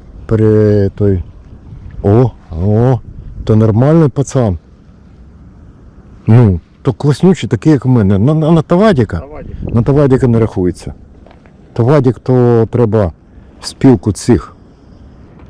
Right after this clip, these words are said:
Speaker 1: сказати, що Тавадік заборонена приманка, бо вона херачить усю рибу кряду.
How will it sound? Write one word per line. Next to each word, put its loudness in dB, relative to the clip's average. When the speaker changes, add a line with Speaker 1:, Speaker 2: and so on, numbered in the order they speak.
Speaker 1:
сказати, -2
що -6
Тавадік 0
заборонена 2
приманка, -2
бо -6
вона 0
херачить -2
усю -2
рибу 2
кряду. -2